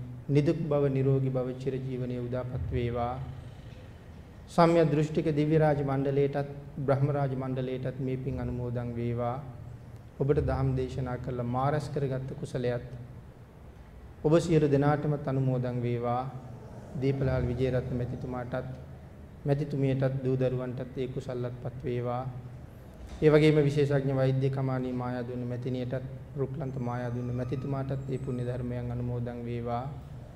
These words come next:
මේ ධර්ම දේශනාවන් සිදු කරන හැම මොහොතකම ධර්ම කාරණා වලින් පෝෂණය කරන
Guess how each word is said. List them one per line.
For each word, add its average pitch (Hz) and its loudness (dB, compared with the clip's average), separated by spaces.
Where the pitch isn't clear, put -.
මේ 156 8
ධර්ම 147 10
දේශනාවන් 147 6
සිදු 147 0
කරන 143 2
හැම 139 0
මොහොතකම 135 2
ධර්ම 131 0
කාරණා 131 -2
වලින් 123 -4
පෝෂණය 131 -4
කරන 135 -2